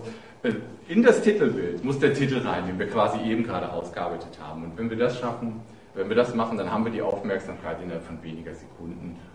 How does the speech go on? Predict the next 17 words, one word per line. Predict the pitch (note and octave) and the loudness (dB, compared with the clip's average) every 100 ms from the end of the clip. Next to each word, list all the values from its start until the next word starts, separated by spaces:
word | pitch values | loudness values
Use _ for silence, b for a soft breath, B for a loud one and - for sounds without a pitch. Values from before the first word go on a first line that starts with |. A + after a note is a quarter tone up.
| - | -10
Und | F2+ | -2
dann | - C3 C3+ - - | 0 0 -2 -8 -10
hat | B2+ - | -10 -6
man | A#2+ | 0
schon | B2+ A2+ | 2 4
ganz, | B2+ E3+ - | 2 2 -2
ganz | D3 C3 | -2 -2
viel | - B2+ | -4 -2
mit | A#2 | 0
der | A#2 | 0
Internetseite | A2+ A#2+ G#2+ G2+ G2+ - | 0 0 0 2 2 2
gewonnen | F#2 E3+ - D3 D3 | 2 4 4 2 -2
und | - | -4
ist | C#3+ | -2
schon | - C3 | 2 2
weiter | A2+ A#2 B2+ B2 | 4 4 4 4
als | - - - | 2 -2 -10